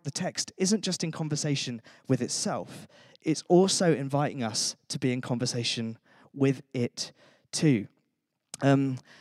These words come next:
like, I used to kind of have this feeling when I read the Bible that if you, if you come across something that's really hard or really, that seems really wrong, like, you know, <laughs> someone gets caught picking up sticks on a Sabbath day,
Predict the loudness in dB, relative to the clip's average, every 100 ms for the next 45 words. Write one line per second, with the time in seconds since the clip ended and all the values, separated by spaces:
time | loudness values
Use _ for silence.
0 | -20 _ -4 -4 2 4 4 2 4 2
1 | 2 0 0 -2 0 0 0 -4 _ 0
2 | 2 2 4 4 4 4 2 0 2 4
3 | 4 0 -2 -2 -2 0 -2 -2 -2 0
4 | 0 0 0 0 0 -2 -2 -2 0 0
5 | -2 -4 -2 0 4 6 6 2 -4 0
6 | 2 2 0 -2 0 0 4 6 4 2
7 | -8 -14 -18 2 4 4 0 -2 2 2
8 | 0 -4 -6 -6 _ -18 -6 0 0 0
9 | -2 0 4 4 4 -4 -2 -2 -2 -4
10 | -4 -2 -2 -2 -4 -6 -8 -8 -8 -8